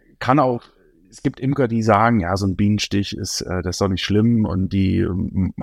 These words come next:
denen macht das auch nichts. Ich gehöre nicht zu diesen Imkern. Ich kann dir sagen, ein Bienenstich tut wirklich schlimm weh und, ähm, muss ich nicht haben. Und, ähm,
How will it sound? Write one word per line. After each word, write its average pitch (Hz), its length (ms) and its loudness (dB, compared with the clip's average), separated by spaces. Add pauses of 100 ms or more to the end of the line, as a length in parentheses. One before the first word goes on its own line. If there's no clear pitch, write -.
(120)
denen 95 220 0
macht 117 180 2
das 95 120 0
auch 92 160 -2
nichts. 120 360 -2 (300)
Ich 120 160 -2
gehöre 107 300 4
nicht 101 180 0
zu - 80 -6
diesen 80 220 -4
Imkern. 95 400 -4 (880)
Ich - 160 -8
kann 110 180 0
dir 110 100 2
sagen, 101 280 2
ein 95 220 0 (540)
Bienenstich 117 600 0
tut 104 200 -4 (800)
wirklich 139 340 0
schlimm 120 300 2
weh 123 320 2
und, 110 400 -2
ähm, 107 400 -2
muss 110 300 0
ich 139 140 0
nicht 117 160 -2
haben. 110 420 0
Und, 95 340 -4
ähm, 90 500 -6